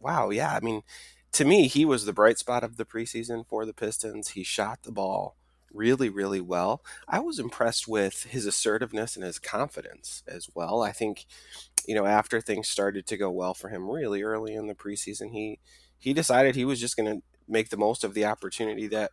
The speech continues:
presented itself for him. And, uh, he took advantage of it,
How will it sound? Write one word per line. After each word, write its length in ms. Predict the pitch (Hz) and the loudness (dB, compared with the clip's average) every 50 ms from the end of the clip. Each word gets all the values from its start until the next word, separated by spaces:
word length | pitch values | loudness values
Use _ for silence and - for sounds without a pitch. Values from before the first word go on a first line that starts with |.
| _ _ - | _ _ -18
presented 420 | - 107 101 104 101 107 110 107 | -14 -12 -8 -6 -6 -4 -4 -4
itself 380 | 104 - - - - 110 113 - | -4 -6 -6 -8 -8 -8 -8 -10
for 140 | - 107 107 | -10 -8 -6
him. 220 | 113 131 143 107 | -4 -4 -4 -4
And, 200 | 92 90 95 92 - - - - - - _ _ - - | -4 -4 -6 -8 -10 -16 -20 -20 -20 -20 _ _ -10 -4
uh, 280 | 95 92 90 92 92 - - | -2 0 0 0 -2 -4 -6
he 180 | - 120 135 | -6 -6 -4
took 180 | 139 - 165 165 | -2 0 0 0
advantage 440 | 185 143 131 151 220 - 131 95 90 | 2 6 6 8 8 6 4 2 0
of 140 | 85 82 - | 0 -2 -2
it, 120 | - - | -6 -12